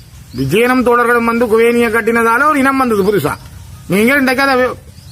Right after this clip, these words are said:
புத்-, பௌத்தம் என்றீங்க, பிறகு நாங்க சிங்களவர் என்றீங்க, நாங்கள் எங்களை ரெண்டாம் குடி என்றீங்க. நாங்கள் இங்கே பிறந்து வளர்ந்த இனம், தோன்றி வளர்ந்த இனம். இன்றைக்கும் புலனறுவையில நாகர்களுடைய அடையாளம் தான் வருது கிண்டினா,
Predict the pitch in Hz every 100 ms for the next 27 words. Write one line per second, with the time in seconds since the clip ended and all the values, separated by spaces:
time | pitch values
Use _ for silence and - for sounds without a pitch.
0 | - - 214 208 254 240 240 226 220 226
1 | 294 285 262 262 262 - - - - -
2 | 208 254 214 240 247 240 226 214 214 269
3 | 330 - - - - - - - - -
4 | - - 202 254 277 302 262 269 269 294
5 | 269 277 269 247 294 226 165 120 - -
6 | - - - - - - 151 254 311 294
7 | 311 226 285 302 285 277 226 180 156 226
8 | 339 311 277 247 214 190 151 110 - -
9 | 208 240 277 233 240 247 240 247 294 -
10 | - - 170 214 262 254 254 254 220 226
11 | 254 262 285 294 269 233 240 240 180